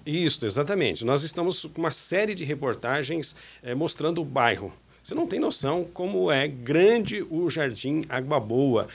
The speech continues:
Lá tem uma vida social de uma grande cidade, né? Uma vida comercial, é, uma vida econômica e uma vida cultural também. É, e nós estamos mostrando todo dia uma reportagem. No sábado nós vamos fazer um resumão,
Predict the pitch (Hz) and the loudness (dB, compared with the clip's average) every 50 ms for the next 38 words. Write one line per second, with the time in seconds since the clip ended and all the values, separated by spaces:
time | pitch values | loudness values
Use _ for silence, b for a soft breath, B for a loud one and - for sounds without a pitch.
0 | B B B B 139 170 - 185 - 196 196 220 226 220 208 190 165 120 104 123 | B B B B -6 -4 -4 -4 -2 -2 0 0 0 -2 -2 -2 -2 -2 -4 -6
1 | 170 180 175 147 - 135 120 - - - 117 123 160 175 156 180 202 294 320 320 | -6 -4 -4 -4 -4 -4 -4 -4 -4 0 2 2 2 2 0 -2 -2 -2 -2 -2
2 | 320 285 214 123 123 135 185 202 247 320 - - 330 269 135 120 120 120 113 - | -2 -2 -2 -2 0 2 2 2 2 0 -2 -4 -2 0 2 4 4 4 2 0
3 | - - - - - b b b b b b b 120 123 127 127 127 127 117 - | -4 -8 -10 -12 -16 b b b b b b b -4 -2 0 2 2 2 0 0
4 | 120 131 143 135 127 131 156 147 135 135 123 - - - 104 110 120 127 131 127 | -2 -4 -4 -4 -4 -2 0 2 4 4 4 2 0 0 2 4 6 6 6 6
5 | 120 110 B B B B B 117 113 117 120 123 107 104 127 123 131 131 127 - | 4 0 B B B B B -6 -4 -2 0 0 0 -2 0 0 0 0 0 -2
6 | 135 113 107 110 120 135 143 139 127 120 - - 107 107 104 - B B B B | -4 -2 0 2 4 6 6 6 4 4 2 0 -4 -6 -6 -6 B B B B
7 | 120 131 156 180 165 131 117 135 147 170 - 185 214 220 - 320 370 - 127 123 | -4 -2 0 0 0 0 0 -2 -2 -4 -4 -6 -8 -6 -2 2 4 6 6 6
8 | 113 - - - _ - 180 208 196 147 117 127 156 180 196 202 B B B B | 4 2 -4 -16 _ -4 -2 0 0 0 0 0 0 0 -2 -4 B B B B
9 | B B 123 123 127 123 131 135 151 160 151 151 160 160 160 156 - 160 156 156 | B B -6 -4 -4 -2 -2 -2 -2 0 2 2 0 0 -2 -4 -6 -4 -4 -4
10 | 143 - 175 170 - - - 131 135 135 131 131 - 165 165 170 147 - 123 123 | -4 -4 -6 -6 -6 -6 -6 -4 -4 -4 -6 -6 -8 -8 -6 -6 -6 -6 -4 -4
11 | 135 135 135 135 131 143 143 156 156 147 - 139 139 143 127 175 202 226 - - | -2 -2 0 0 -2 -2 -2 -4 -4 -4 -2 -2 -2 -2 -2 -2 -4 -4 -4 -2
12 | 170 160 160 165 165 165 165 156 151 170 165 - 160 139 123 160 165 151 - 156 | -2 -2 -2 -2 -4 -4 -2 -2 -2 -2 -4 -4 -4 -2 -2 0 0 0 0 0
13 | 180 185 165 202 190 147 127 147 175 185 | 0 0 0 -2 -2 0 0 0 0 0